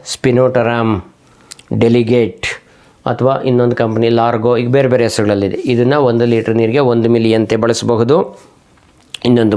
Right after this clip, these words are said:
ಮುಖ್ಯವಾದದ್ದು ಸೈನಾಟ್ರನಲ್ಲಿ ಪ್ರೋಲ್ ಟೆನ್ ಪಾಯಿಂಟ್ ಟೂ ಸಿಕ್ಸ್ ಪರ್ಸೆಂಟ್, ಬೆನಿವಿಯಾ,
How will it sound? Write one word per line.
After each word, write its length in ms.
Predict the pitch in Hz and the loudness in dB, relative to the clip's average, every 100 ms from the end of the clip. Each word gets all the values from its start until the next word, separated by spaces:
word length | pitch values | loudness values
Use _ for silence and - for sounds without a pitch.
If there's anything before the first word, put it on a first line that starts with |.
| 110 | 0
ಮುಖ್ಯವಾದದ್ದು 720 | - 151 135 113 104 95 117 120 120 - - - - | 0 0 2 0 -2 0 0 0 -4 -14 -16 -12 -4
ಸೈನಾಟ್ರನಲ್ಲಿ 880 | 123 127 135 139 127 135 127 127 156 - - | 0 2 2 2 0 2 2 2 0 -2 -2
ಪ್ರೋಲ್ 320 | 127 127 127 101 - - | 0 2 2 -2 -8 -4
ಟೆನ್ 180 | 123 120 | -2 0
ಪಾಯಿಂಟ್ 220 | 127 127 113 | 0 0 0
ಟೂ 60 | 120 - | 0 -2
ಸಿಕ್ಸ್ 200 | 117 - 113 | -6 -6 -4
ಪರ್ಸೆಂಟ್, 480 | 104 - 135 117 - - - - - 110 | -4 0 0 0 -4 -16 -20 -16 -4 0
ಬೆನಿವಿಯಾ, 640 | 120 123 127 120 117 120 | 2 2 2 2 2 0